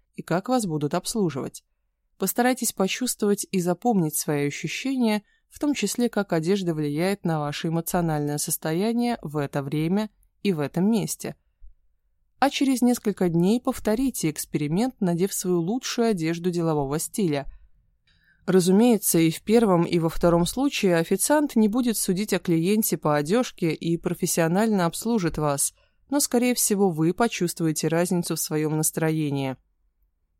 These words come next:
Во второй раз оно улучшится от осознания, что вы прекрасно выглядите. Повысится самооценка и появится уверенность в себе. И это произойдет всего лишь в результате переодевания.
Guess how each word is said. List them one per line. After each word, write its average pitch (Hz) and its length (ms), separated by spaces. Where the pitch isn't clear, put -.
Во 165 140
второй 220 400
раз 156 340
оно 240 240
улучшится 190 800
от 160 140
осознания, 180 640
что - 200
вы 175 140
прекрасно 147 640
выглядите. 135 680
Повысится 269 480
самооценка 220 800
и 208 40
появится 160 580
уверенность 147 560
в - 60
себе. 165 460
И 190 120
это 170 200
произойдет 208 680
всего 180 380
лишь 233 260
в 185 80
результате 180 640
переодевания. 165 1080